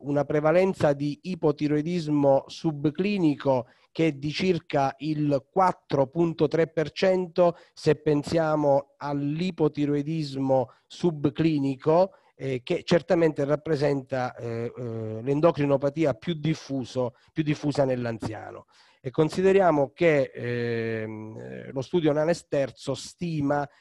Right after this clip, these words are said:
che il quattordici per cento della popolazione over ottantacinque possa presentare, eh, valori di T S H maggiori di quattro punto cinque, con una percentuale intorno al quattordici per cento.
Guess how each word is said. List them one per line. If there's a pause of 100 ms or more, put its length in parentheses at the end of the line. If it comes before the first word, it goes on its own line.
(100)
che
il
quattordici
per
cento
della
popolazione (240)
over
ottantacinque
possa
presentare, (260)
eh,
valori
di
T
S
H
maggiori
di
quattro
punto
cinque, (180)
con
una
percentuale
intorno
al
quattordici
per
cento.